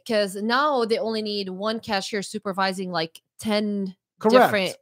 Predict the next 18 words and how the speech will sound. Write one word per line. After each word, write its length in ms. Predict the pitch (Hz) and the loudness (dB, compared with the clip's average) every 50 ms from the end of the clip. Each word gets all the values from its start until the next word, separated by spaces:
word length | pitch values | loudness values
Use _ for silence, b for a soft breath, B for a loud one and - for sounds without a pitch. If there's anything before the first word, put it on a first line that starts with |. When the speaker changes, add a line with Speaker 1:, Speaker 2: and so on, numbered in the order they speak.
| _ _ | _ _
Speaker 1:
you 140 | - 226 220 | 0 0 2
know, 220 | 208 190 202 202 - | 2 2 0 -2 -4
so 160 | - - 254 | -8 -4 -2
they 100 | 269 269 | 0 0
made 140 | 262 285 285 | 0 0 0
it 80 | 247 | 2
real 140 | 233 269 277 262 | 0 0 0 0
convenient. 380 | 285 277 277 381 349 226 190 | -2 -2 -2 0 -2 0 0
You 120 | 214 220 196 | 0 0 2
go 100 | 233 240 | 0 0
to 60 | 254 | 2
the 60 | 226 208 | 2 0
actual 280 | 208 214 - - 262 | 0 0 -2 -4 -8
cashier, 340 | 254 - 262 247 - - 208 | -6 -6 -6 -6 -4 -4 -4
there's 200 | 196 202 196 190 | -2 -2 -2 -2
a 60 | 220 | -2
long 280 | 196 190 196 202 220 214 | 0 0 0 0 -2 -2
line, 300 | 185 151 147 160 233 311 | -2 -2 -2 -2 -4 -6